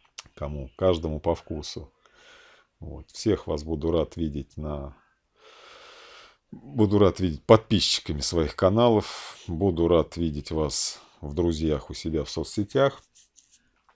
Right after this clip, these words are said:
Ставьте лайки, если ролики вам нравятся. Это для меня обратная ответная связь. Это помогает всё продвижению каналов, роликов.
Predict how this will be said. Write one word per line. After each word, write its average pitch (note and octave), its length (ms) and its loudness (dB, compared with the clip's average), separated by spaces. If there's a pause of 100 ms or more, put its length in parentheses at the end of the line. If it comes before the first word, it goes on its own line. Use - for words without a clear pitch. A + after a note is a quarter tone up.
(720)
Ставьте - 460 -2
лайки, E2 380 0
если - 220 -8
ролики D#2+ 320 -4
вам D2+ 220 -4
нравятся. G#2 840 2
Это D#2 180 -8
для D2+ 160 -6
меня E2 300 -2
обратная D2+ 480 -2
ответная D#2 460 -6
связь. - 640 0
Это - 240 -8
помогает E2+ 580 -2
всё D#2 420 -4
продвижению D2 1120 -4 (840)
каналов, E2 580 0
роликов. D2 720 -2